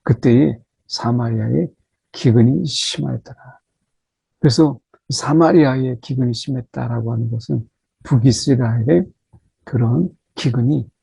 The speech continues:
심하였다. 삼 년 동안, 어, 비가 내리지 아니하고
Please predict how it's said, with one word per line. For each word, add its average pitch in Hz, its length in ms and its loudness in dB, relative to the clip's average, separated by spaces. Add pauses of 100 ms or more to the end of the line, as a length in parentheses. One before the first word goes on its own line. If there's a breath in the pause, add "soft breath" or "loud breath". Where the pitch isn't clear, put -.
(220)
심하였다. - 880 -6 (760)
삼 139 240 4
년 208 180 4
동안, 143 520 2 (500)
어, 117 260 -2
비가 117 540 2
내리지 117 400 -2
아니하고 110 640 -6